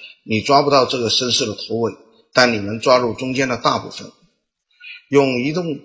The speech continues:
止损来卖股票是很有效的方法，这是一般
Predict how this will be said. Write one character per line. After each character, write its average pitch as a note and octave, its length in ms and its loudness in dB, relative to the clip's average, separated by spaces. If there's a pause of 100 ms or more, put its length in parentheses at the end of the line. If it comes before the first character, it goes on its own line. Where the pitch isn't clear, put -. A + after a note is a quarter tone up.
(120)
止 B2 160 -4
损 G#2+ 280 0 (300)
来 A2+ 140 2
卖 D#3+ 240 2
股 G2 180 -12
票 A2 260 0 (140)
是 - 160 -2
很 A#2+ 240 0
有 B2 160 0
效 C3+ 180 0
的 G#2+ 120 -2
方 C3+ 240 -4
法， - 180 -6 (460)
这 D3 120 2
是 C#3 160 0
一 C#3 120 -2
般 B2 340 2